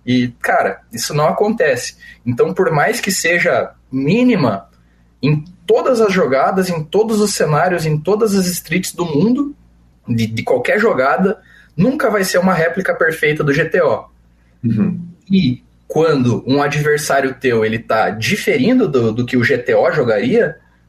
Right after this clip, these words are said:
Speaker 1: tu passa a ter uma contra-estratégia contra aquele cara. Tu pode explorar ele daí.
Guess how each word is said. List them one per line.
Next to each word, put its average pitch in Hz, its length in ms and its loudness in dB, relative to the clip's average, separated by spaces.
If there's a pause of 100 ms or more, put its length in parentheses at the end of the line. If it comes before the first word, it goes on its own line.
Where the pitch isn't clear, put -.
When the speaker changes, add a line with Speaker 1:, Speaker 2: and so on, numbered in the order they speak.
(120)
Speaker 1:
tu 160 100 -8
passa - 520 -2
a 180 60 0
ter 180 520 -2 (320)
uma 156 400 0 (400)
contra-estratégia 208 1040 0
contra 185 240 0
aquele 208 220 -2
cara. 151 300 0
Tu 123 120 -12
pode 135 560 -2 (400)
explorar 190 640 0
ele 127 180 0
daí. 98 380 -2